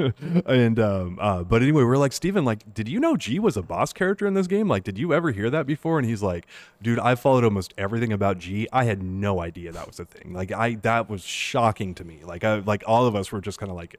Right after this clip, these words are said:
"Oh, okay." And it's like, it, it, you said that G picked up the ball and kinda ran with it. It's like,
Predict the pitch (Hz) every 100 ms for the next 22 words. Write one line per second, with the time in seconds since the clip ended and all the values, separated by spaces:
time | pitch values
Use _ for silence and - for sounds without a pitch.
0 | - _ 98 131 104 80 98 - 85 90
1 | - - - 120 113 123 110 104 101 110
2 | 117 90 110 123 110 131 110 95 90 117
3 | - 120 110 98 98 104 95 104 98 98
4 | 104 104 92 95 98 101